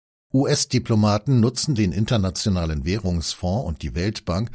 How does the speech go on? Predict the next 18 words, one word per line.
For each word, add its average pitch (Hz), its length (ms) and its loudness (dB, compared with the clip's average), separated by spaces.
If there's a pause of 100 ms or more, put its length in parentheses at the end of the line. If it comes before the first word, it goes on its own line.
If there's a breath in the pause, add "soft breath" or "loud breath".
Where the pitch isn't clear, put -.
(260 loud breath)
um 131 180 4
die 120 160 2
Privatisierung 117 880 2
der 98 180 0
weltweiten 107 600 0
Infrastruktur 104 1000 -4
und 73 160 -6
die - 140 -12
Abhängigkeit 98 840 -2
von 85 220 -4
U-S-amerikanischen 87 1200 -2
Technologie-, 85 840 -2
Öl- 90 300 0
und 101 300 -4
Lebensmittelexporten 85 1300 -4
zu - 160 -4
fordern. - 500 -8 (720)
Mit 131 340 -2